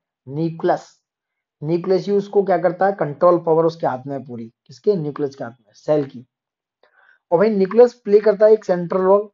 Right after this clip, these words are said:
because cellular reproduction में, क्योंकि cell की एक अलग तरीके से एक अलग ही, अ, प्रक्रिया होती है, ये प्रोसेस होती है कि वो reproduce हो जाते हैं।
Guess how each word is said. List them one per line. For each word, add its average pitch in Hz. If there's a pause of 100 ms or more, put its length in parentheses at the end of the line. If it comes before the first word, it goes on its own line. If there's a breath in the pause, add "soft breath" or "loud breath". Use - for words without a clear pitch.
(420)
because 175
cellular 175
reproduction 180
में, 190 (540)
क्योंकि 233
cell 202
की 247
एक 254
अलग 196
तरीके 202
से 226
एक 220
अलग 208
ही, 262
अ, -
प्रक्रिया 190
होती 151
है, 139
ये 170
प्रोसेस 202
होती 208
है 226
कि 220
वो 226
reproduce 202
हो 156
जाते 131
हैं। -